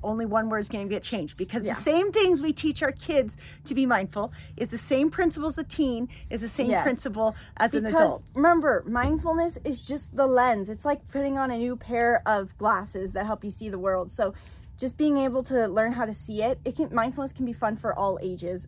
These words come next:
Speaker 2: And I think that's a really important thing, is that making it fun for, is applied all the same way for all different ages. And so I did want to say on that note you were saying about teens and about, um,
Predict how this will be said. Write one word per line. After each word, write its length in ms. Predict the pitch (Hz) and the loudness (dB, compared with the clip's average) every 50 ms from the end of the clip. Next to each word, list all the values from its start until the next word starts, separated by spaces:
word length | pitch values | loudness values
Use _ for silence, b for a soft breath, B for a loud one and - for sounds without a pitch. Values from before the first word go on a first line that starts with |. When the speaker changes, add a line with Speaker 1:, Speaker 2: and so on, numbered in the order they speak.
| - - - | -14 -10 -8
Speaker 2:
And 280 | 190 175 175 175 - - | -6 -4 -4 -6 -8 -8
I 80 | 202 | -12
think 220 | 202 - 208 208 - | -10 -8 -8 -8 -8
that's 160 | 196 185 - | -8 -8 -8
a 60 | 196 | -6
really 180 | 190 190 190 190 | -4 -2 -2 -4
important 320 | 180 185 196 165 185 190 - | -4 -6 -6 -6 -8 -6 -6
thing, 240 | 226 233 208 190 | -6 -6 -6 -6
is 140 | - 180 190 | -8 -8 -8
that 240 | 196 185 185 170 - - b b b b b b b | -6 -6 -6 -6 -8 -12 b b b b b b b
making 320 | 208 233 247 - 285 277 | 0 0 0 0 0 -2
it 140 | 247 - - | -2 -2 -4
fun 340 | - - 220 202 214 247 269 | -2 0 2 2 2 0 -2
for, 400 | - - 214 190 185 180 - - - - - - - - - - - - - - - | -4 -2 -2 0 0 0 -2 -4 -8 -18 -18 -18 -18 -18 -18 -18 -18 -18 -20 -16 -8
is 140 | - 226 202 | -6 -4 -4
applied 440 | 214 - - - 240 214 214 214 196 - - | -4 -6 -2 4 6 6 6 6 2 2 4
all 160 | 208 208 208 | 4 4 4
the 80 | 208 202 | 2 -2
same 220 | - 202 190 185 | -4 -4 -4 -4
way 100 | 175 170 170 | -4 -6 -8
for 140 | - 175 175 | -6 -4 -4
all 120 | 180 180 | -4 -4
different 260 | 180 180 185 165 - | -4 -6 -8 -8 -6
ages. 320 | 190 185 185 - - - B B B B B B B B B - | -6 -6 -6 -8 -12 -14 B B B B B B B B B 0
And 300 | 247 240 226 226 233 226 | 2 4 4 4 2 0
so 140 | - 277 233 | 2 4 6
I 120 | 226 226 | 6 6
did 160 | 226 233 233 226 | 4 0 -6 -6
want 320 | 226 240 240 233 233 - | -6 -2 -2 -2 -4 -4
to 140 | - 285 269 | -10 -12 -12
say 640 | - - - - 220 196 196 196 190 196 220 220 - - - | -12 -10 -4 -2 -2 0 0 0 -2 -2 -2 -4 -8 -8 -6
on 380 | - 214 202 190 190 190 208 196 | -4 -2 -2 -2 -2 -4 -2 -2
that 220 | 202 185 165 - | -2 -2 -2 -2
note 240 | 220 220 208 214 - - | 0 0 0 0 -2 -6
you 60 | 226 | -6
were 60 | 208 | -8
saying 340 | 208 - 254 220 202 202 202 - | -6 -2 0 0 0 0 -4 -8
about 380 | - 185 180 175 175 175 160 - - - - - - | -4 -2 -2 0 0 0 -2 -4 -10 -20 -20 -18 -12
teens 500 | - - 320 294 285 285 277 277 277 254 - - 220 | -6 -4 -2 0 0 0 0 0 -2 -4 -6 -6 -2
and 260 | 226 220 220 220 - | 0 0 0 0 0
about, 500 | 214 196 226 202 190 190 190 180 - - | 0 2 2 2 2 2 2 0 -2 -2
um, 640 | - 180 170 175 175 180 175 165 - - - 196 | -4 -2 -2 -2 -4 -6 -8 -10 -12 -12 -12 -14